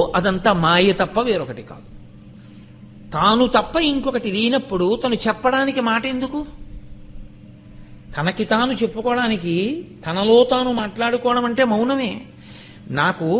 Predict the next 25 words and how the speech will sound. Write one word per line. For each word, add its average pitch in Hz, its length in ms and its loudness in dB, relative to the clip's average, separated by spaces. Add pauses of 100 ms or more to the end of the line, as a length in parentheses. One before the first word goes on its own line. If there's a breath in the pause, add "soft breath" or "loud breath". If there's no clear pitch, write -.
(160)
నాలో 170 440 4
నేను 240 220 2
చెప్పుకునేవి 226 560 -2
చాలా 208 280 -2
ఉంటాయి 190 280 -8 (260)
లోకంలో. 160 440 -6 (140)
ఏదో 190 160 -4
ప్రొద్దున 165 420 -2
లేవగానే 175 540 0 (1400 loud breath)
అక్కడ 190 240 -8
పేపర్ 180 340 -2
కనపడింది 214 440 -4
అనుకోండి, 208 400 -4
పేపర్ 180 400 -8
చదువుదామా, 214 600 -4 (180)
ఏమిటో 202 260 -6
ఎర్ర 190 320 -4
అక్షరాలతో 208 540 -4
పెద్దగా 190 400 -4
పెట్టాడు, 208 320 -4
అటు 196 120 -6
వెడదామా, 202 520 0
సంధ్యావందనానికి 220 680 2
వెళ్ళిపోదామా, 196 480 0
స్నానానికి 202 600 -2